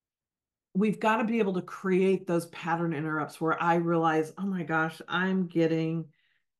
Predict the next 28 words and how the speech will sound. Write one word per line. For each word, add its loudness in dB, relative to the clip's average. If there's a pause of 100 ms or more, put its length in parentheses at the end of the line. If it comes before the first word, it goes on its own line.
(200)
jealous 2
of 0 (440)
vacation 0
photos -2
I'm -4
seeing," -4
let's -4
say, -6
on -2
Instagram. -6
Like, -8
I, 4
for -2
one, -2 (160)
<laughs> -6
have 4 (240)
an -2
absolute 2
goal 0
and -2
intention -4
in -4
twenty -2
twenty-four. -6 (440)
I 4
wanna 0
go -2
on, 0